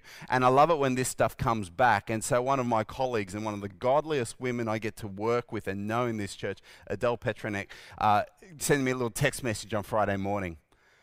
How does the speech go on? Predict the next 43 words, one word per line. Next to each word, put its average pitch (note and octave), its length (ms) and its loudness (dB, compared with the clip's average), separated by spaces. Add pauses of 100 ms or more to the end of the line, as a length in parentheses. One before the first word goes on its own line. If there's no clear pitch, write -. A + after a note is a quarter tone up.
(140)
And A2 200 -4
she A2+ 120 -6
says, G#2+ 240 -2
"Hey, G#2 120 2
I've A2 120 2
been G2+ 160 -4
thinking B2 300 -6
about G2+ 240 -2
this F#2+ 140 -6
stuff - 320 -6
with F#2+ 120 -10
the, F#2 260 -4
the F#2 160 -8
purification G2+ 880 -8
rites." - 600 -12 (840)
She - 100 -16
says, G2 200 -12
"What D3+ 160 -2
about E3+ 320 2 (480)
the G2 80 -4
mikvah?" F#2+ 560 -4 (320)
And D#2 120 -10
I'm D2+ 100 -8
like, C#2 180 -14 (100)
"Well, C#2+ 120 -20
mikvah." C#2+ 520 -10 (480)
So - 120 -4
I F#2+ 40 2
had G2+ 100 -4
to A2+ 60 -6
look G#2 200 -6
into G#2+ 320 -4
it, C#2+ 160 -10
and E2 280 -12
we, F#2+ 120 -10
we F#2+ 280 -8
shared G2 320 -6
some G2 140 -10
texts, F#2+ 320 -4
and F2 120 -10
here's B2+ 240 -6
the F#2 100 -12
deal. E2+ 380 -8